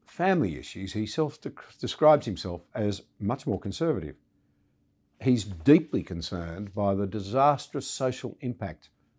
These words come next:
of the disintegration of the family over the past four decades. Speaking to him at his home in California, I was deeply impressed by his mastery of the facts and figures,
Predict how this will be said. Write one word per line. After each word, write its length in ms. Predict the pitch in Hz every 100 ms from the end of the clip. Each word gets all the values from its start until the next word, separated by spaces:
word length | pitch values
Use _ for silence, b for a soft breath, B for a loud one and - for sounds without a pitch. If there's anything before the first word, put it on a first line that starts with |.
| _
of 200 | 120 113
the 80 | 120
disintegration 720 | 127 139 156 151 113 90 101
of 100 | 87
the 60 | 87
family 460 | - 101 87 85 -
over 200 | 98 85
the 80 | 87
past 460 | 107 101 92 - _ _
four 180 | 98
decades. 600 | 85 85 - 73 78 - _ _ _ _ _ _ _ _ _ _ _ b b b b b b b
Speaking 420 | - 190 196 160
to 140 | 131
him 140 | 131 185
at 140 | 151
his 140 | 117 104
home 280 | 135 131
in 120 | 110 104
California, 720 | 127 104 - 180 160 85 98 - _ _ _ _ _ -
I 80 | 135
was 140 | 139
deeply 400 | - 156 185 190
impressed 520 | 175 - 139 98 -
by 200 | 104 101
his 180 | 104 98
mastery 640 | 104 113 156 160 - 165 143
of 140 | 107
the 100 | 95
facts 460 | - 123 131 - -
and 120 | 107
figures, 500 | - 87 82 113 -